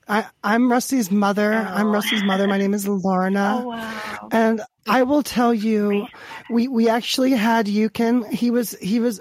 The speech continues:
Speaker 1: over here, and we were just having pastrami sandwiches out in the pool. And I'll tell you what happened. Like, when it all went down, we were having our
Speaker 2: Oh.
Speaker 1: sandwiches.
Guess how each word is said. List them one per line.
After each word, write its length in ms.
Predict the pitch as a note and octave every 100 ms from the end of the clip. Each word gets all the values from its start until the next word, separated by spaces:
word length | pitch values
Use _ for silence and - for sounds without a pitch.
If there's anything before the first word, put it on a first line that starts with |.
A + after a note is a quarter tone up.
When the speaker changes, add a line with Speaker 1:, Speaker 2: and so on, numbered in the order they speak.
| -
Speaker 1:
over 340 | A#3+ A3+ A#3+ C4
here, 500 | - A3 G3+ G3 G3+ - - - - -
and 180 | A3 A3+
we 80 |
were 120 | A#3 A3
just 360 | - A3 -
having 380 | G#3 G#3+ A3 A#3
pastrami 600 | - - - G3+ G#3+ A3+
sandwiches 1000 | - A3 G#3+ A#3+ G#3+ A#3+ A#3+ A#3+ - - - - - _ - - -
out 240 | G3+ A#3
in 260 | A#3+ A#3+ A#3+
the 60 |
pool. 800 | A3 - - A#3+ A3 G3+ G3+ A3 - F#3+ - - - _ -
And 280 | A3 A3 G#3+
I'll 100 | B3
tell 220 | G#3+ A#3
you 240 | A3 B3
what 160 | B3 G3
happened. 480 | A3 G3+ G3+ F#3+ F#3+
Like, 160 | G3
when 80 | G#3+
it 60 | G3+
all 240 | F#3+ G#3
went 380 | G3 A3+ B3 D4
down, 280 | G3+ F#3 F#3+
we 100 | G3+
were 80 | G#3
having 340 | F#3 G#3 A3+
our 60 | A3
Speaker 2:
Oh. 40 |
Speaker 1:
sandwiches. 800 | B3+ A3 G3+ G3+ G3 G3+ G#3 -